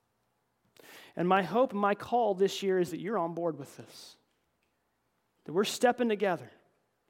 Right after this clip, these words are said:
We're stepping in the same direction together. Let's make Jesus famous in twenty twenty, folks. Let's pray. Father, we are so thankful, Lord, that you give us the awesome responsibility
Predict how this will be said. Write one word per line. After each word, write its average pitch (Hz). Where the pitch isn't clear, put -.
We're 185
stepping 226
in 214
the 196
same 226
direction 190
together. 120
Let's 170
make 208
Jesus 175
famous 165
in 139
twenty 151
twenty, 135
folks. -
Let's -
pray. 160
Father, 170
we 180
are 160
so 185
thankful, 175
Lord, 165
that 170
you 190
give 180
us 175
the 156
awesome 175
responsibility 160